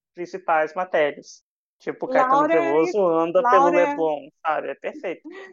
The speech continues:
Speaker 2: Laura
Speaker 1: Mas
Speaker 2: e Tonho, ex-amigos.
Speaker 1: <laughs>
Speaker 2: Juro.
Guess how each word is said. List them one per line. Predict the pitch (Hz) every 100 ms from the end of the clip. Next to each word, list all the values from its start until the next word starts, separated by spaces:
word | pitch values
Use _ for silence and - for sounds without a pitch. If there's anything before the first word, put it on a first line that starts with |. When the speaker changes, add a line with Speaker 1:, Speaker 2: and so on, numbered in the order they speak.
| _ 277
Speaker 2:
Laura | 262 262 262 294 311
Speaker 1:
Mas | 311
Speaker 2:
e | 311 -
Tonho, | 254 269 294 262
ex-amigos. | 254 254 285 285 240 214 208 214 _ _ _ _
Speaker 1:
<laughs> | 156 160 196 202 262 381 - - 214
Speaker 2:
Juro. | 302 262 233